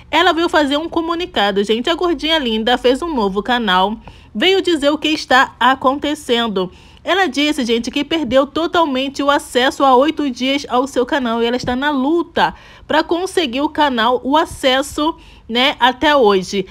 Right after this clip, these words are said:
Ela não tem acesso nem ao canal, nem ao e-mail. E muita gente está na dúvida sobre os vídeos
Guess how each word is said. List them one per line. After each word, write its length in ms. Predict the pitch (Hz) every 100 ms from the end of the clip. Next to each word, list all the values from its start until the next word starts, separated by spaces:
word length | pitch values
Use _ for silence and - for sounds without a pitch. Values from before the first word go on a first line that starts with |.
| -
Ela 220 | 302 381
não 100 | 349
tem 160 | 349 302
acesso 480 | 311 269 208 202 233
nem 200 | 220 262
ao 120 | 311
canal, 480 | 302 277 269 277 302 - -
nem 380 | 240 269 302 294 -
ao 400 | 247 269 - 277
e-mail. 560 | 294 208 190 185 175 180 -
E 80 | 330
muita 360 | 311 359 339 269
gente 240 | 285 311
está 200 | 311 277
na 120 | 311
dúvida 360 | 247 285 262 262
sobre 280 | 277 262 302
os 80 |
vídeos 440 | 233 262 262 294